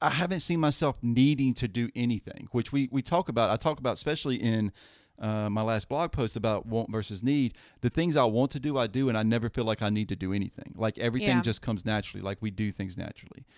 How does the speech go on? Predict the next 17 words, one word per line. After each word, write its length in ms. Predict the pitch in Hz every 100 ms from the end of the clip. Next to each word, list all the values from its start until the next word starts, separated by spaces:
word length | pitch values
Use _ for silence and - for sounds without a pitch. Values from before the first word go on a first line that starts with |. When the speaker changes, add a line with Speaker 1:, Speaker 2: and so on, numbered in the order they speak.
| - - _
Speaker 1:
Like, 280 | 117 107 -
if 200 | 127 107
we 160 | 120 127
are 240 | 120 117 110
both 240 | 104 127 123
having 240 | 123 113
a 60 | 107
bad 240 | 113 113
week 280 | 104 120 -
and 80 | 113
it's 120 | 98
tired 400 | - 113 117 117
and 80 | 107
we're 80 | 101
busy 380 | 110 117 110 117
and 80 | 104
stuff, 280 | 123 127